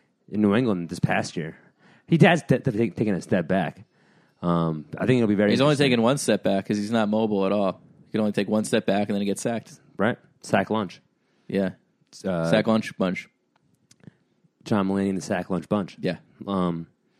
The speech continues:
Speaker 1: I, I think it'd just be very, very interesting just to see how, like, New England, how, like, I think they're, they're gonna still gonna be good, and it'd be very frustrating if, like, they're great,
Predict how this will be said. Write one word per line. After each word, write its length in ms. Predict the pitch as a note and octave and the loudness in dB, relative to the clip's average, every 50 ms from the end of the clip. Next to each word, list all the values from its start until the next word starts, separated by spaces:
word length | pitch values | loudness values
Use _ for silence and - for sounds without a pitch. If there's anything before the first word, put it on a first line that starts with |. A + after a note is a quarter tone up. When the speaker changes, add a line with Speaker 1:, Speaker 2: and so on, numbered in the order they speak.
| _ _ _ _ - - - _ _ _ _ _ _ - | _ _ _ _ -20 -20 -20 _ _ _ _ _ _ 0
Speaker 1:
I, 160 | A#2+ E3+ G3 F3 F3 | 2 4 4 4 4
I 40 | E3 | 4
think 160 | D#3+ G3+ F3 | 6 6 6
it'd 80 | C3 | 6
just 120 | A#2 G#2 - | 4 4 4
be 100 | A2+ A2 | 4 6
very, 580 | G#2 A#2 A#2 A#2 A2+ A2+ A2+ A2 G#2 G2+ G#2 - - - D3+ - _ - | 8 8 6 8 6 6 6 4 4 2 0 -4 -10 -16 -20 -12 _ 2
very 220 | D3 D#3 C#3 C3 | 4 6 6 6
interesting 480 | C3 B2 A2+ A2+ G2+ - - A2+ G#2+ G2+ | 4 2 0 0 -2 2 2 2 4 2
just 140 | G2 - - | 0 -2 -4
to 60 | - | -8
see 640 | - - - A#2+ A#2 A2+ A2+ A2 A2 G#2+ F2+ F2+ - _ _ _ _ _ _ _ _ _ _ - - | -6 -2 2 6 6 8 8 6 6 4 2 -2 -6 _ _ _ _ _ _ _ _ _ _ -20 -20
how, 840 | - A2 - G2+ G2+ G2+ G2+ G2+ G2 G2 F#2+ F#2+ F#2+ F#2 F2 - - - - - _ _ _ - | -12 -4 0 4 4 6 6 6 6 6 4 4 4 2 0 -2 -4 -8 -18 -18 _ _ _ -6
like, 260 | - G#2+ G2+ G2 - - - - _ _ _ _ _ _ _ _ _ _ _ _ - - | -2 0 0 0 -2 -4 -12 -20 _ _ _ _ _ _ _ _ _ _ _ _ -8 0
New 240 | A#2 A#2+ A2+ A#2+ B2 | 4 6 6 6 6
England, 540 | C3+ C3+ C3 D3 D3 D3+ E3 D#3 C#3 - - - - | 4 4 4 4 4 2 0 -4 -8 -12 -14 -16 -14
how, 260 | - - - A2+ G#2+ G#2 | -10 -4 -2 0 2 2
like, 120 | G#2 G2 - - - _ _ - - - - | 0 -2 -4 -10 -20 _ _ -20 -12 -6 -4
I 40 | E3 | 0
think 180 | - A3+ F3+ | 2 2 4
they're, 100 | C#3 B2+ | 4 6
they're 100 | A#2 A#2+ | 4 4
gonna 120 | G#2+ A2+ G#2 | 2 0 0
still 180 | - - C#3+ A2+ | 2 2 2 2
gonna 60 | G#2 | 2
be 120 | G2 F#2+ | 0 0
good, 300 | - G2 G2 F#2+ - - - - _ - - | 0 2 0 0 0 -4 -10 -18 _ -10 -2
and 120 | C3 C#3+ | 2 4
it'd 100 | D3+ D3+ | 4 6
be 80 | C#3+ D#3+ | 6 8
very 220 | D#3 E3+ E3 D#3 | 8 6 4 4
frustrating 540 | C3+ - C#3 B2+ A2+ - - A2+ G2+ G2+ G2+ | 2 0 0 -2 0 2 2 4 4 4 0
if, 100 | F#2 - | -2 -2
like, 160 | G2 F2+ F2 | -4 -4 -2
they're 140 | - F#2 F#2 | -2 -2 -2
great, 420 | E2 - F#2 F#2 F#2 F#2 E2+ - | -2 -4 -4 -4 -4 -4 -4 -8